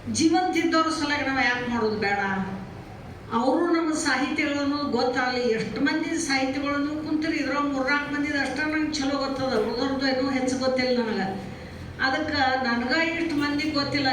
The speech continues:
ಜಿಲ್ಲಾ ಅಧ್ಯಕ್ಷ ಅನ್ನಿಸ್ಕೊಂಡಕ್ಕಿಗೆ ಏನು, ಉಳ್ದವ್ರಿಗೇನ. ಅದಕ್ಕೆ ಸರಿಯಾಗಿ ನಾವು ಇದ್ದವ್ರನ್ನ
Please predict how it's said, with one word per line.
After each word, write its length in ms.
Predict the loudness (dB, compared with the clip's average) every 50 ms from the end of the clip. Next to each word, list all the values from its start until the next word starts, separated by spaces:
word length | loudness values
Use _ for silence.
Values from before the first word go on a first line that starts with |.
| 2 2
ಜಿಲ್ಲಾ 220 | 2 4 4 4
ಅಧ್ಯಕ್ಷ 440 | 2 2 2 2 2 2 0 0 0 0 0
ಅನ್ನಿಸ್ಕೊಂಡಕ್ಕಿಗೆ 760 | 0 0 0 0 0 0 0 0 0 0 0 -2 0 0
ಏನು, 260 | 0 2 2 0 0 2
ಉಳ್ದವ್ರಿಗೇನ. 640 | 2 2 2 2 0 0 0 0 0 0 2 2 2 2 2 2
ಅದಕ್ಕೆ 720 | 0 0 -2 0 0 0 0 0 0 -2 -4 -6 -10 -10 -12 -12 -12 -10 -8
ಸರಿಯಾಗಿ 600 | -2 0 2 4 4 4 4 4 2 2 0 0
ನಾವು 600 | 0 0 0 0 0 0 0 -2 -2 -4 -4 -4 -2
ಇದ್ದವ್ರನ್ನ 580 | -2 -2 0 0 0 0 2 0 0 0 2